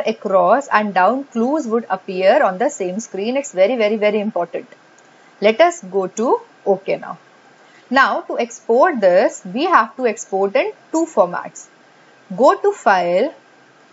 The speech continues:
first create a web page. Go to File, go to Create Web Page and Standard Format. You can just save it anywhere. I'll save it at the desktop. So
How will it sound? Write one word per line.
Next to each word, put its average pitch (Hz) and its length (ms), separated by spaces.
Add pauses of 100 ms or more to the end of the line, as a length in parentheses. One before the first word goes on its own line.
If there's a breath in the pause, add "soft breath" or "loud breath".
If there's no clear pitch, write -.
first 233 600 (440)
create 269 440
a 349 140
web 214 240 (140)
page. 180 420 (260)
Go 214 160
to 349 160
File, 208 520
go 214 200
to 294 140
Create 233 460
Web 180 280
Page 202 360 (340 soft breath)
and 190 400
Standard 202 640
Format. 185 720 (580)
You 220 160
can 254 200
just 294 260
save 208 200
it 208 140
anywhere. 180 540 (800)
I'll 190 160
save 208 240
it 247 120
at 185 220
the 208 100
desktop. 180 680 (880)
So 208 480